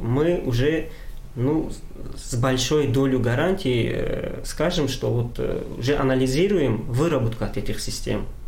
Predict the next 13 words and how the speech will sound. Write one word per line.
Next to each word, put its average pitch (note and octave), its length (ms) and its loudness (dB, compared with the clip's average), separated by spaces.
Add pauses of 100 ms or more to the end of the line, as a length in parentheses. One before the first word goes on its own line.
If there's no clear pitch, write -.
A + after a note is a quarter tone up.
То B2 80 0
есть A#2+ 120 0
скажем, C#3+ 340 -2
что - 180 -2
вы, B2 120 0
устанавливая B2 600 2
вот A#2 160 2
такую A#2 260 -2
систему, D#3+ 520 0
вы C#3 220 2 (480)
в A2+ 100 -2
год, C#3 320 0 (120)
э, A2+ 500 2